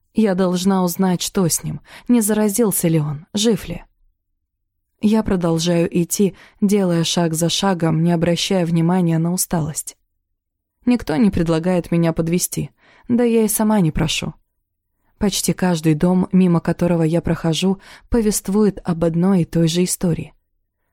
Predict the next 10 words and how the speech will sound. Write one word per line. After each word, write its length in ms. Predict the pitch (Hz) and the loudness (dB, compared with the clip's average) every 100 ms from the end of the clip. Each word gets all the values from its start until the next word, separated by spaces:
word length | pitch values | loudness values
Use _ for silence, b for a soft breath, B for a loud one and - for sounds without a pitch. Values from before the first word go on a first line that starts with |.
| _ | _
Почти 340 | - - 254 | -6 -2 0
везде 380 | 214 190 180 214 | 2 2 2 2
висит 420 | 170 160 - 190 | 2 0 0 0
на 160 | 170 165 | 0 0
двери 280 | 151 165 196 | 2 0 0
охапка 520 | - - 175 - 156 | -4 -4 -6 -2 -2
сена 460 | - - 202 156 - _ | 0 0 0 -2 -6 _
или 220 | - 214 170 | 0 2 2
буква 340 | 165 - 180 | 0 0 -2
«Пи». 280 | - 156 | -2 -6